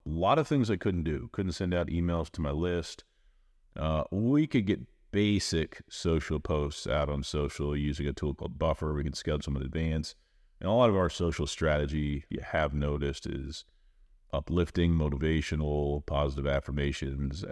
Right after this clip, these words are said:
and there's some stuff mixed in about taking chances, going for it as well. It's targeted at real estate investors, but it's a little bit different than a lot of companies. So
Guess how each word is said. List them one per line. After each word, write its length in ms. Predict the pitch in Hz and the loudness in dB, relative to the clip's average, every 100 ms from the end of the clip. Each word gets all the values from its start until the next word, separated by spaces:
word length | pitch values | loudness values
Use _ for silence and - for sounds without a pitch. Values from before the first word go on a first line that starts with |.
| - | -4
and 160 | 180 | 0
there's 140 | 170 110 | 0 0
some 140 | 82 | -2
stuff 280 | - 85 - | 0 0 2
mixed 360 | 85 78 - | 0 0 0
in 340 | 85 80 78 78 - _ _ _ | 0 2 0 -4 -8 _ _ _
about 340 | 73 76 76 - - | -2 2 0 -2 -14
taking 320 | - 90 85 82 | 0 2 2 0
chances, 400 | 85 78 - 78 | 2 2 0 -2
going 300 | 76 76 73 | -2 0 -2
for 160 | 80 | -2
it 60 | 76 | -2
as 120 | 71 | -2
well. 400 | 71 73 76 85 110 | -2 0 2 0 -2
It's 180 | 160 | -4
targeted 440 | - 80 73 76 73 | -2 -2 0 0 -2
at 80 | - | -2
real 160 | 76 | -2
estate 240 | 73 78 69 | -2 -2 -2
investors, 460 | 73 73 - 85 | 0 -2 -2 -2
but 60 | 92 | 0
it's 80 | 95 | 0
a 20 | |
little 140 | 139 101 | 0 0
bit 100 | - | 0
different 320 | 73 76 69 | -2 -2 -4
than 80 | 73 | -4
a 40 | |
lot 140 | 71 | -2
of 80 | 64 | -4
companies. 460 | - 69 76 73 73 | -4 -6 -4 -4 -6
So 380 | - 73 71 | -6 -4 -6